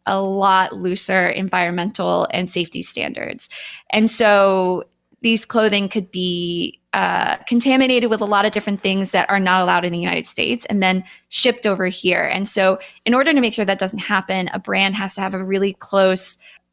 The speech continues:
good relationship with its factory, it needs to have its stuff tested every once in a while to make sure it's not contaminated with things. Um, it has to pay a little bit more to make sure that those,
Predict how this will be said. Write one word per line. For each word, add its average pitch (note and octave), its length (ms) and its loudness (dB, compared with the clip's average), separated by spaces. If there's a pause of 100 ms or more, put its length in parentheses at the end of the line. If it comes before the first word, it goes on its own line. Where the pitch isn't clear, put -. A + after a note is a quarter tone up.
(140)
good A#3 280 6
relationship G3+ 720 0
with F#3 140 0
its F3+ 120 -6
factory, F3+ 800 -2 (320)
it G#3 140 2
needs G#3+ 260 0
to F#3+ 320 -2
have G3+ 340 0
its G#3 140 -4
stuff - 300 -6
tested D4 440 -2
every F3 220 -2
once F3+ 240 -4
in F#3+ 40 -4
a - 20 0
while F3 160 2
to F3 40 -2
make F#3 140 -4
sure F#3+ 280 2
it's F#3+ 200 0
not E4 220 2
contaminated F3+ 640 -4
with F#3 120 -10
things. F3+ 400 -4 (420)
Um, F#3+ 480 2 (120)
it G3+ 140 0
has G#3 320 -2
to G#3+ 200 0
pay A3+ 380 2
a A#3 100 -2
little A#3+ 320 0
bit B3+ 200 0
more C4 500 0
to G#3 140 -4
make G#3 180 0
sure G3+ 340 2
that G#3 260 -2
those, G#3 360 0